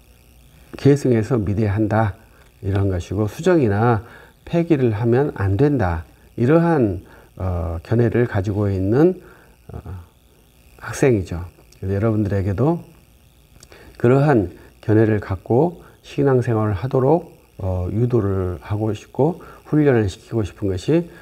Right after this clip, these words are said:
어, 저의 미션입니다. 그리고 이제 이십 세기 와서는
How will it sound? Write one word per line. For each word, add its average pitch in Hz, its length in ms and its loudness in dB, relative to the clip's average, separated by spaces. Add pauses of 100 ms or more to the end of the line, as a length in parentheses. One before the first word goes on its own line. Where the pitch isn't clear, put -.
(160)
어, 87 200 -6
저의 113 540 2
미션입니다. 90 840 -4 (440)
그리고 151 280 4
이제 113 200 2
이십 147 280 -2
세기 120 300 0
와서는 104 560 -2